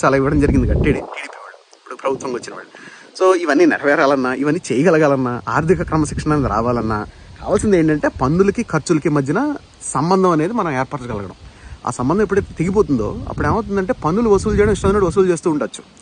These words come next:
రకరకాల స్థాయిల్లో. కానీ ఖర్చు అనేది దానికి తగ్గట్టు పెట్టకపోవచ్చు. ఎందుకంటే ఖర్చు ఎవరైతే, ఎవరి కోసమైతే పెట్టాలో, వాళ్ళు పన్నులకి వాళ్ళ దానికి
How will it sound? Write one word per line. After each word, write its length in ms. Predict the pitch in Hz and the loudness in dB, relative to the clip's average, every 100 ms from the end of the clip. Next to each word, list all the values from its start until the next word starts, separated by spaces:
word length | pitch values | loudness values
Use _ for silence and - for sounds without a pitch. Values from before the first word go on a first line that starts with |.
| - - | -20 -10
రకరకాల 320 | 123 147 147 | -4 -2 -2
స్థాయిల్లో. 340 | 127 120 104 87 - - - 392 | -4 -4 -6 -8 -18 -20 -10 -6
కానీ 120 | 226 - | -6 -4
ఖర్చు 240 | 151 240 | -2 0
అనేది 180 | 233 196 | 0 0
దానికి 200 | 185 143 | -2 0
తగ్గట్టు 180 | 180 165 | -2 -2
పెట్టకపోవచ్చు. 500 | 135 135 107 - - | -4 -4 -6 -10 -8
ఎందుకంటే 240 | 139 170 165 | -6 -4 -4
ఖర్చు 300 | 143 - 226 | -6 -2 0
ఎవరైతే, 340 | 185 196 - | 0 0 -4
ఎవరి 160 | 139 175 | -4 -2
కోసమైతే 280 | 196 196 180 | -2 -2 -4
పెట్టాలో, 340 | 208 - 147 | -4 -2 -2
వాళ్ళు 560 | 175 139 330 392 381 - - - - - 156 | 0 2 2 2 0 -2 -6 -8 -12 -2 0
పన్నులకి 400 | 190 226 226 226 | 4 2 2 0
వాళ్ళ 220 | 180 170 | -2 0
దానికి 320 | 165 165 | -2 -2